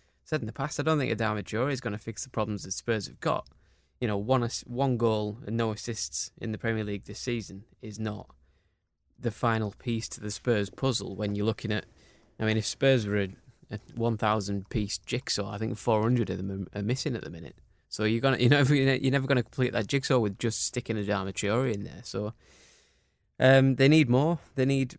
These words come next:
and that's gonna take time. It's gonna, you can't do it in January. You know, everyone talks about January being a ridiculous month to spend in because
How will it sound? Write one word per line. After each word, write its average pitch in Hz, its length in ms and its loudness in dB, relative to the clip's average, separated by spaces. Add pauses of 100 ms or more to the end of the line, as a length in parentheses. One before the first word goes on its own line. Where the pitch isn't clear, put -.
and 131 140 6
that's 143 180 2
gonna 151 200 6
take 120 260 4
time. 135 220 2
It's 135 140 -2
gonna, 123 220 2
you - 460 -12
can't 127 240 0
do 120 140 4
it 117 100 2
in 107 80 -2
January. 110 400 0
You 107 160 -2
know, 104 100 -2
everyone 107 280 -4
talks 110 240 -4
about 101 240 -6
January 104 400 -2
being 101 280 -2
a 98 240 -6
ridiculous 104 600 -4
month 107 300 -2
to 101 100 -8
spend 104 420 -2
in 104 220 0
because 101 500 -4